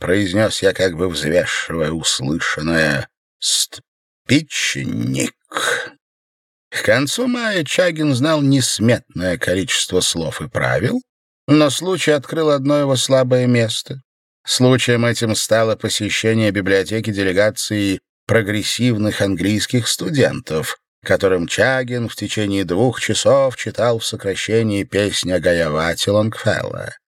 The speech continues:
Выслушав Исидора, они вежливо спросили, что именно прозвучало. "От тебя, бабушка, и Юрьев день", произнёс я негромко.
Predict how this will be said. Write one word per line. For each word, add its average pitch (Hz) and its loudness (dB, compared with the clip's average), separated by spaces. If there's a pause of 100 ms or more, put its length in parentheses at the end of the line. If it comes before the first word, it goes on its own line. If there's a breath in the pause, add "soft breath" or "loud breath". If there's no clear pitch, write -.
(440)
Выслушав 165 2
Исидора, 143 0
они 147 4
вежливо 127 2
спросили, 131 2
что 113 4
именно 131 -2
прозвучало. 82 -4 (480)
"От 104 0 (280)
тебя, 123 4
бабушка, 117 0
и 113 0
Юрьев 87 0 (100)
день", 143 -2 (400)
произнёс 76 0
я 78 -6
негромко. 71 -2